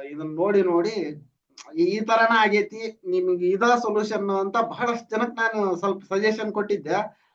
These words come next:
ಅವ್ರು ಅದೇ ತರ ಮಾಡಿದ್ರು. ಈಗ ನಿಮ್ಗೆ ಈ, ಈ, ಇದ್ ಬಂತಲ್ಲ, ಇದ ಪ್ರೂಫ್ ನಾನ್ ಕೊಟ್ಟ ಸಜೆಷನ್ ಎಷ್ಟ್ ಎಫೆಕ್ಟಿವ್ ಆಗೈತಿ ಅಂತ ಹೇಳ್ಕೊಳಕ.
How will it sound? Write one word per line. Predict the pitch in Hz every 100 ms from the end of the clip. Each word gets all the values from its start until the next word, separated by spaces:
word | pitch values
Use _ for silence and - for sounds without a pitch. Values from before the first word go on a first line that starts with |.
| _
ಅವ್ರು | 120 135
ಅದೇ | - 143 180
ತರ | 180 175
ಮಾಡಿದ್ರು. | 180 180 180 175 208 233 233 _ _ _
ಈಗ | 156 170 175 165 156 143
ನಿಮ್ಗೆ | 156 180 185 175
ಈ, | 175 175 175
ಈ, | 185 185 196
ಇದ್ | 208
ಬಂತಲ್ಲ, | 196 226 226 202 208
ಇದ | 196 175 233 220
ಪ್ರೂಫ್ | - 196 196 196 120 - _ -
ನಾನ್ | 151 175 175
ಕೊಟ್ಟ | 175 - 175
ಸಜೆಷನ್ | 170 175 190 170
ಎಷ್ಟ್ | 160 -
ಎಫೆಕ್ಟಿವ್ | 170 190 180 185
ಆಗೈತಿ | 180 165 160 160
ಅಂತ | 165 175
ಹೇಳ್ಕೊಳಕ. | 202 180 175 156 120 -